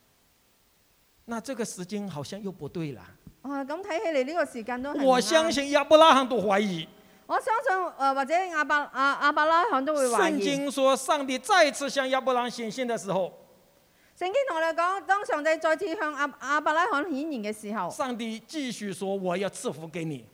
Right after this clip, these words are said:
Speaker 2: 上帝繼續講，我要賜福畀你。
Speaker 1: 這回亞伯蘭真的說了。
Speaker 2: 噉呢一回呢，亞伯蘭真係講啦。
Speaker 1: 他對上帝說，你不要開玩笑啦。
Speaker 2: 唉，佢同上帝講，唉，你唔好開玩笑啦。
Speaker 1: 你不要再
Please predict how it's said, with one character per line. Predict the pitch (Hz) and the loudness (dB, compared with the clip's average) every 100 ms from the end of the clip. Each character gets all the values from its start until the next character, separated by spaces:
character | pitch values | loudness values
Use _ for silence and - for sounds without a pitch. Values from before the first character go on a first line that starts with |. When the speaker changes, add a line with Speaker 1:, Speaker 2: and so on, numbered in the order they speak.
| _ _ | _ _
Speaker 2:
上 | 302 330 | 0 4
帝 | |
繼 | 359 370 | 2 2
續 | 359 330 294 | 2 2 2
講， | 330 370 | 2 2
我 | 330 | 2
要 | 330 | 2
賜 | 320 311 | 2 -4
福 | 311 359 | -4 -4
畀 | 247 240 220 202 | -4 -6 -6 -4
你。 | 220 | 0
Speaker 1:
這 | 254 220 | 2 2
回 | 175 180 | 0 -2
亞 | 196 175 | -2 -2
伯 | 170 | -4
蘭 | 156 143 | -6 -6
真 | 175 160 | -8 -6
的 | 156 | -8
說 | - 120 | -8 -12
了。 | 110 113 _ _ _ | -14 -20 _ _ _
Speaker 2:
噉 | 269 | -4
呢 | 339 | 0
一 | 370 381 | 2 2
回 | 294 262 | 4 4
呢， | 285 285 | 2 0
亞 | 285 | 0
伯 | 269 | 0
蘭 | 262 226 | 0 0
真 | 214 | -2
係 | 202 | -2
講 | |
啦。 | |
Speaker 1:
他 | |
對 | 202 | -2
上 | 185 202 175 | 0 0 -2
帝 | |
說， | 160 175 | -4 -4
你 | 156 | -6
不 | 151 190 | -6 -2
要 | 185 165 | -2 -2
開 | - 170 | -2 -4
玩 | 160 151 | -4 -6
笑 | 143 180 160 | -6 -6 -4
啦。 | 160 151 135 117 92 - - 208 | -4 -4 -6 -8 -14 -20 -16 -6
Speaker 2:
唉， | 240 247 247 240 277 | -2 0 0 0 -2
佢 | |
同 | 262 233 | -2 -4
上 | 254 233 | -4 -4
帝 | |
講， | 247 254 | -2 -2
唉， | 262 277 | -2 -2
你 | 277 | -2
唔 | 247 285 | -4 -4
好 | 302 | -4
開 | 294 | -4
玩 | 240 202 | -4 -8
笑 | - | -6
啦。 | |
Speaker 1:
你 | 208 | -4
不 | 220 240 | 0 2
要 | 247 - | 4 2
再 | 254 | 2